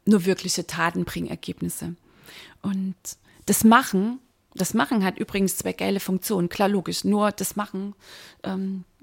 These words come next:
bringt letztlich die Ergebnisse. Also kommst du quasi dahin. Ähm, das Machen löst unterwegs immer wieder, ähm, vielleicht so ein paar Ängste aus. Also letztlich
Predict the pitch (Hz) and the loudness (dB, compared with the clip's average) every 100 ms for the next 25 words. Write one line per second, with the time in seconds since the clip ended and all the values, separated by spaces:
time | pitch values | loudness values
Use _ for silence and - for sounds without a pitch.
0 | - - - 214 196 202 196 202 - 190 | -20 -16 -4 -2 0 0 0 -2 -2 -2
1 | - 202 - 180 - - 196 202 214 233 | -2 -4 -2 -2 -2 -2 -2 2 2 2
2 | - - - 165 185 196 170 165 185 240 | -2 -6 -2 0 -2 -2 -2 -2 -4 -4
3 | - - - - - - 202 202 196 - | -8 -18 -16 -18 -18 -10 -6 -6 -8 -12
4 | - - 220 214 214 - 202 226 - _ | -16 -4 0 4 2 4 2 2 -4 _
5 | _ _ _ _ _ _ _ - - - | _ _ _ _ _ _ _ -18 -18 -18
6 | _ _ _ _ _ _ - 214 214 247 | _ _ _ _ _ _ 0 6 6 6
7 | 247 - 220 220 196 208 - - 233 208 | 2 2 4 4 2 0 -2 2 4 4
8 | 190 196 190 214 220 - _ _ _ _ | 0 0 0 0 -6 -14 _ _ _ _
9 | _ _ _ _ _ - 196 190 190 190 | _ _ _ _ _ -10 -6 -6 -6 -8
10 | 208 _ _ _ _ _ _ _ - 240 | -12 _ _ _ _ _ _ _ -4 -2
11 | - 226 220 208 - 180 - - 185 185 | -2 -2 -2 -2 0 -2 -4 -6 -4 -2
12 | 185 - 214 220 254 381 - - 330 311 | -2 -2 2 2 2 0 -4 -2 0 0
13 | - | -4